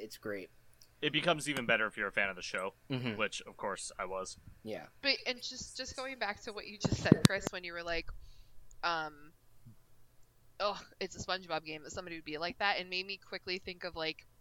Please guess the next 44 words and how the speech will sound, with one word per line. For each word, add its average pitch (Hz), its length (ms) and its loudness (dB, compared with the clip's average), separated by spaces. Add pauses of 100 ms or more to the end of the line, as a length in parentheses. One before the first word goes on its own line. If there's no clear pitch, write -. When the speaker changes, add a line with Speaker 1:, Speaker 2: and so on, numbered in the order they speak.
(540)
Speaker 3:
do 214 80 -6
you 208 60 -4
remember 233 240 2
growing 247 320 0
up 185 240 4
and 185 100 -2
there 180 80 0
would 180 80 -6
be 180 80 -4
kids 185 240 -4
that 185 100 2
would 175 60 -6
be 175 140 -2
like, 160 200 -6
"My 190 140 -2
parents 202 380 -2
don't 175 120 -6
let 170 140 -6
me 156 160 -8
watch 147 220 -8
SpongeBob," - 680 -4
and 240 80 -2
it 226 80 -2
was - 160 2
always 254 280 -4
like, 240 120 4
Speaker 1:
<laughs> 220 280 10
Speaker 3:
"Why?" 143 560 2
Speaker 1:
Yeah. 320 160 10
Speaker 3:
Like, - 140 10
this - 540 -2 (200)
is - 80 -6
so 180 320 2
weird. 170 240 4 (400)
So, 247 200 4
like, 226 160 8 (200)
I, 226 140 12 (100)
so 226 240 6 (120)
I 226 60 8
just 233 180 -6
said 226 140 6
to 262 60 -4
myself, 220 280 0
like, 185 120 -4